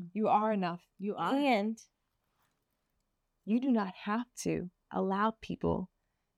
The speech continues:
Speaker 1: to talk to you any certain way
Speaker 2: No.
Speaker 1: because that's what you think coaches
Speaker 2: Yeah.
Speaker 1: do. You don't have to allow people to mistreat you, misguide you, disrespect you. So
Speaker 2: Yeah.
Speaker 1: because of that part of my life, I also realized I was attracted to a controlling personality.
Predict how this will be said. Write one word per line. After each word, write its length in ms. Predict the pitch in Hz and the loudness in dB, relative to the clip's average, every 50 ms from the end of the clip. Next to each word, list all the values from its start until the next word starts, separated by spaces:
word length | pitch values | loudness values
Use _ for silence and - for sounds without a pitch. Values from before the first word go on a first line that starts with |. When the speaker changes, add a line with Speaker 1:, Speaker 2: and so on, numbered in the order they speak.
| _ _ | _ _
Speaker 1:
to 100 | - 196 | -4 -4
talk 320 | 190 - - 220 214 220 - - | -4 -2 0 0 0 0 -2 -4
to 100 | - 240 | -4 -2
you 100 | 233 226 | 0 0
any 140 | 226 226 220 | 0 0 0
certain 300 | - - - - 214 214 | -2 -4 -4 -4 -4 -2
way 180 | 214 214 214 180 | -2 -2 -2 0
Speaker 2:
No. 200 | 180 175 170 170 | 0 0 0 0
Speaker 1:
because 100 | 156 180 | 0 0
that's 160 | 214 202 - | 0 0 -2
what 140 | 202 - - | -4 -2 -2
you 80 | 202 - | -2 -2
think 320 | _ - 196 196 - - _ _ _ - | _ 0 0 0 -2 -6 _ _ _ -10
coaches 220 | - - 190 190 | -6 -2 -2 0
Speaker 2:
Yeah. 260 | 185 190 190 185 175 185 180 175 | 0 0 0 0 -2 -4 -6 -4
Speaker 1:
do. 320 | - 196 202 202 196 196 | -2 0 2 2 0 0
You 200 | 190 190 185 226 | -2 -2 0 0
don't 180 | 240 226 220 214 | 2 2 0 0
have 220 | 190 202 202 202 - | -2 -4 -4 -6 -4
to 120 | - - | -4 -2
allow 200 | 196 190 190 190 | 0 0 0 0
people 300 | 190 - 202 185 - 185 | 0 -2 -2 -2 -2 -2
to 160 | - - 180 180 - | -2 -2 -2 -2 0
mistreat 520 | 190 175 - - - - - 214 - - | -2 -2 -2 -4 -4 -2 -2 -2 0 2
you, 240 | 214 214 220 220 214 _ _ _ _ _ _ _ | 2 2 2 2 0 _ _ _ _ _ _ _
misguide 600 | - 196 202 190 - - - 196 185 196 202 185 | -2 0 0 -2 -2 -2 0 0 2 0 0 -2
you, 100 | - 202 | -2 -2
disrespect 640 | 190 185 185 - - 185 - - - 190 190 185 - - | -2 -2 -4 -4 -6 -8 -8 -4 -2 -2 -2 0 0 -2
you. 80 | 208 | -2
So 200 | 190 - 196 180 - | 0 0 -2 -4 -2
Speaker 2:
Yeah. 360 | 175 180 180 190 202 180 185 185 | -2 -2 -2 -2 -4 -4 -6 -8
Speaker 1:
because 340 | 180 190 - - - 277 254 | -8 -8 -6 -2 0 0 2
of 60 | 262 | 4
that 160 | 226 220 - - | 2 2 2 0
part 180 | - 202 185 | -2 -4 -2
of 60 | 185 | -2
my 80 | 190 185 | 0 0
life, 200 | 190 220 247 247 | 0 0 -2 -2
I 60 | 214 - - | -4 -4 -2
also 320 | - - 226 247 - 220 | -2 -2 -2 -2 -4 -4
realized 600 | 180 170 175 165 156 147 160 190 196 - - - _ _ _ _ _ _ _ _ _ _ - | -2 0 0 0 0 0 -2 -2 -4 -6 -12 -20 _ _ _ _ _ _ _ _ _ _ -2
I 60 | 208 | 0
was 100 | 208 208 | 2 2
attracted 640 | 196 185 - - 247 240 285 302 - - 196 180 - | 0 -2 -2 0 0 0 0 0 -2 -2 -4 -4 -2
to 380 | - 214 208 185 170 175 180 - _ _ _ _ _ - | 0 0 0 0 0 -2 -6 -10 _ _ _ _ _ -2
a 100 | 185 180 | -2 -2
controlling 760 | - 180 180 180 170 - - 214 214 226 233 226 208 180 | 0 0 -2 -2 -2 -4 -4 -2 0 2 2 2 2 0
personality. 680 | 175 - 170 165 - - 165 156 165 165 170 - - - | 0 -4 -6 -8 -4 -2 -2 0 0 0 0 0 -4 -6